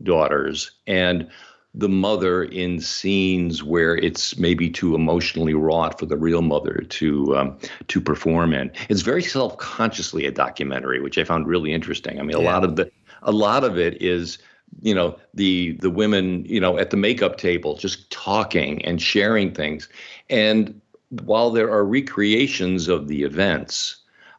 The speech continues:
Speaker 1: um, you learn as much, if not more, at the makeup tables, when they, you, they really dig down and talk about their, uh, the younger daughters talk about the, how their, the, how much they idolize their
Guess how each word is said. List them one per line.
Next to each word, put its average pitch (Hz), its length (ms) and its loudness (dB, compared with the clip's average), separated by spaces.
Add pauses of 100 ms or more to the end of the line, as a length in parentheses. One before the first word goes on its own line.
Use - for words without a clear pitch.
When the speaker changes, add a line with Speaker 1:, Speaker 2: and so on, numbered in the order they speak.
(100)
Speaker 1:
um, 87 540 0
you 113 160 0
learn 117 580 0
as 117 320 -2
much, 95 300 -2
if 87 160 -4
not 85 260 -4
more, 95 280 2
at 85 140 -2
the 87 80 -2
makeup 104 400 0
tables, - 580 -4 (380)
when 101 300 4
they, 101 120 4
you, 110 300 0
they 107 160 2
really 131 480 0
dig 107 300 0
down 92 340 2
and 87 120 -2
talk 90 240 0
about 87 360 2
their, 80 360 0 (140)
uh, 87 60 -2
the 82 380 0 (400)
younger 107 320 0
daughters 95 400 2
talk 87 200 0
about 80 280 0
the, 73 100 -4
how 85 200 -2
their, 85 360 -2 (360)
the, 82 360 2
how 95 100 2
much 98 200 0
they 90 160 2
idolize 85 540 2
their 80 380 -2